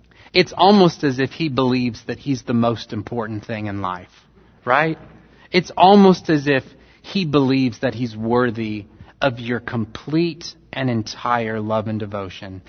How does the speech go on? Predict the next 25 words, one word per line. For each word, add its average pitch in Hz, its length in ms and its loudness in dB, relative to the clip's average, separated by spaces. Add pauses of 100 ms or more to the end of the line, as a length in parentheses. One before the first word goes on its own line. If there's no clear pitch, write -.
(180)
It's 190 300 0
almost 214 520 6
as 151 200 -2
if 135 160 -2
Jesus 151 460 -4
believes 127 420 -4
that 120 160 -6
He 120 640 -6
is 127 240 -2
our 110 140 2
greatest 101 760 -8
good, 101 440 -10 (480)
that 151 160 2
He 131 680 -4
is 135 220 -2
our 117 240 2
ultimate 120 500 -2 (220)
treasure, 104 720 -2 (240)
that 165 140 4
He 160 520 -6
is 123 160 -2
the 113 140 -8
fountain 110 500 -2
of 98 160 -8
life. 90 300 -8